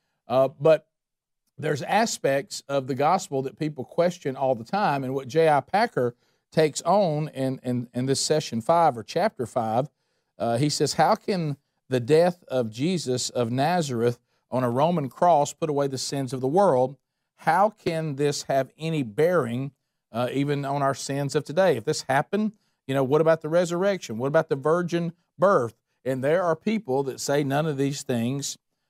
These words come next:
uh, ever happened. Uh, so he, he starts out in chapter five by saying, "It's no wonder that thoughtful people find the gospel of Jesus Christ hard to believe, for the realities in, in which it deals pass our understanding.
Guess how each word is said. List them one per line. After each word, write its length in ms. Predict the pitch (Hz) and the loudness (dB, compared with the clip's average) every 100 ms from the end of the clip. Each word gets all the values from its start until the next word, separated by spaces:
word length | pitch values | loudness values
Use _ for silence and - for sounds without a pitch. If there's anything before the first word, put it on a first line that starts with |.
| _ | _
uh, 220 | 120 127 127 | 0 2 2
ever 260 | 131 139 | 0 0
happened. 420 | 139 233 196 101 _ _ _ _ _ _ | 0 0 0 -4 _ _ _ _ _ _
Uh, 260 | 110 123 120 | -2 0 0
so 340 | 113 139 131 | 0 0 0
he, 140 | 131 139 | 0 -4
he 160 | 135 | -6
starts 420 | 123 - 185 160 170 | -4 2 2 2 2
out 260 | 170 151 | 2 2
in 120 | 131 | -4
chapter 340 | 113 147 139 117 | -4 -4 -4 -4
five 320 | - 165 156 | 0 2 2
by 80 | 131 | -2
saying, 260 | 135 139 | -4 -6
"It's 160 | 123 - | -6 -4
no 140 | 160 | -2
wonder 400 | 165 143 185 147 | 0 0 0 0
that 180 | 127 120 - | -2 -6 2
thoughtful 360 | 147 147 - | 2 2 -4
people 520 | 117 170 190 120 127 - _ _ _ - | -4 -4 -4 -4 -4 -6 _ _ _ 0
find 180 | 139 139 | 0 0
the 80 | |
gospel 480 | 117 139 170 - 139 | 2 4 4 0 -6
of 80 | 120 | -4
Jesus 340 | 156 156 131 | -4 -6 -6
Christ 340 | - 139 143 - | 0 2 2 0
hard 320 | 143 139 139 | 2 2 0
to 60 | 135 | -4
believe, 580 | 139 175 240 127 107 _ _ _ _ | 0 0 0 -2 -4 _ _ _ _
for 100 | 123 | -4
the 100 | 127 | -2
realities 760 | 123 135 175 175 151 131 - 131 | 0 4 4 2 -2 -6 -6 -4
in, 240 | 127 120 | -6 -6
in 140 | 123 131 | -6 -2
which 240 | 151 - | -4 -4
it 240 | 127 113 | -8 -4
deals 400 | 135 220 156 156 | 0 2 2 0
pass 400 | - - 156 156 | -4 0 2 2
our 160 | 160 151 | 0 0
understanding. 760 | 165 170 156 208 226 175 92 | -2 -4 -6 -2 -2 -2 -8